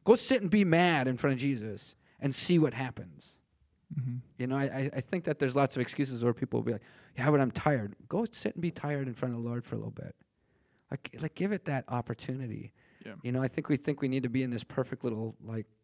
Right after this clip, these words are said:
Speaker 1: cocoon in place whenever we go into prayer. It's like, no, not, not necessarily. You know, go be with him with where you're at. You know, I've got a,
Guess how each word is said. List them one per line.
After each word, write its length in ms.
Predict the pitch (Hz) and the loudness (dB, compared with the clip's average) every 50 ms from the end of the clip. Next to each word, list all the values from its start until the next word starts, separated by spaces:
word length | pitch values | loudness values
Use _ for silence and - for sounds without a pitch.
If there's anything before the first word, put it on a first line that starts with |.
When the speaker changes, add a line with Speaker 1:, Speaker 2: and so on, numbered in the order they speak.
| _ - | _ -4
Speaker 1:
cocoon 460 | - 127 - - - 135 131 127 117 | -4 -4 -2 -2 -4 -4 -2 -2 -2
in 100 | 110 107 | -4 -6
place 380 | - - 127 127 135 123 - | -6 -4 -2 -2 -2 -2 -2
whenever 260 | - 110 110 110 110 110 | -6 -6 -6 -4 -4 -4
we 80 | 107 | -4
go 100 | 107 110 | -4 -6
into 120 | 110 - - | -8 -8 -10
prayer. 240 | - - - - | -8 -4 -4 -4
It's 180 | - - - - | -4 -4 -8 -10
like, 140 | - - - - | -12 -12 -10 -8
no, 220 | - 196 240 254 247 _ _ _ _ _ _ _ - | -6 -6 -6 -6 -8 _ _ _ _ _ _ _ -8
not, 180 | - 165 - - | -6 -6 -6 -4
not 160 | - 175 180 | -6 -6 -4
necessarily. 560 | - 214 - - - - 117 113 98 - - - _ _ _ _ _ _ _ _ _ _ _ - | -4 -6 -6 -6 -4 -2 -2 0 0 -2 -2 -4 _ _ _ _ _ _ _ _ _ _ _ -10
You 80 | 131 131 | -8 -6
know, 200 | 139 156 170 160 _ _ - | -6 -6 -8 -10 _ _ -10
go 200 | - - 143 190 | -6 -4 -4 -4
be 200 | 196 175 185 202 | -2 -2 0 2
with 160 | 214 208 202 | 2 2 0
him 140 | - 185 170 | 0 -2 -2
with 180 | 156 147 139 - | -2 -4 -4 -4
where 200 | 151 147 151 147 | -2 -2 0 0
you're 180 | 143 135 131 | 0 0 -2
at. 260 | 131 139 143 127 - - _ _ - - _ _ - - _ _ | -2 -4 -6 -8 -10 -12 _ _ -20 -20 _ _ -20 -20 _ _
You 80 | - - | -10 -8
know, 140 | 113 120 131 | -6 -6 -6
I've 140 | 135 143 139 | -6 -4 0
got 120 | 156 147 | 0 2
a, 120 | 127 110 | 2 2